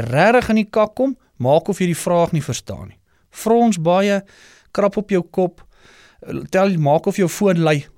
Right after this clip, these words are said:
gryp die ding, tel op, en as hulle jou vra, frons net weer en sê jy verstaan nie die vraag nie. As jy regtig, regtig in die kak kom en jy kan nie meer nie,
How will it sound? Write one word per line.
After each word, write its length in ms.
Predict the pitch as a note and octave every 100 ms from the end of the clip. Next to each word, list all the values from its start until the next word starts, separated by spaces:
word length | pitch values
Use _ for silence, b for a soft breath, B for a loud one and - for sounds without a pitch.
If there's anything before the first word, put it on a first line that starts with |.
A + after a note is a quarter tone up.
| -
gryp 240 | F3+ E3+ E3
die 80 | E3
ding, 100 | D#3+
tel 160 | D#3+ D#3+
op, 160 | E3+ E3 - -
en 140 | B2+
as 160 | E3 G#3
hulle 140 | G3
jou 80 | E3
vra, 220 | - E3 C#3+
frons 460 | - F#3 G3 F#3
net 160 | G3+ C#3+ B2
weer 280 | E3+ A3+ C3+
en 100 | B2
sê 160 | - B2+
jy 100 | A2+
verstaan 420 | B2 - C3 C3
nie 80 | B2+
die 100 | A#2+
vraag 340 | - A2 F2+ -
nie. 120 | - _ B B B B B -
As 160 | F#3+ A3
jy 120 | G3+ b - A#2+
regtig, 400 | D#3+ A3 A3+ C3+
regtig 300 | C#3+ C#3+ C3+ B2+
in 80 | A2+
die 80 |
kak 240 | - A2 -
kom 140 | A#2 - -
en 120 | D#3+
jy 80 | D#3+
kan 160 | G3+ F3+
nie 80 | D#3+
meer 200 | A#2+ G#2
nie, 120 | F#2